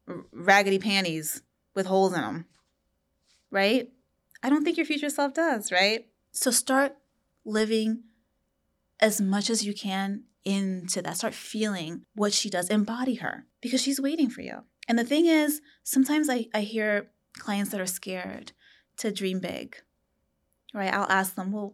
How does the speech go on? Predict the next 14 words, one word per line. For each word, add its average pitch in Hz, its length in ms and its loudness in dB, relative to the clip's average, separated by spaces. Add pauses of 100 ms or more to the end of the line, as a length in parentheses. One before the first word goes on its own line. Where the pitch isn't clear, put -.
(160)
you 262 100 4
know, 190 120 2
once 302 340 0
we 403 120 4
get 370 320 0 (200)
rid 220 220 -6
of 262 80 2
this 240 240 -4
weight, 240 260 -4
what 233 100 -2
do 294 40 -2
you 339 60 -6
wanna 359 180 -8
do? 339 420 -8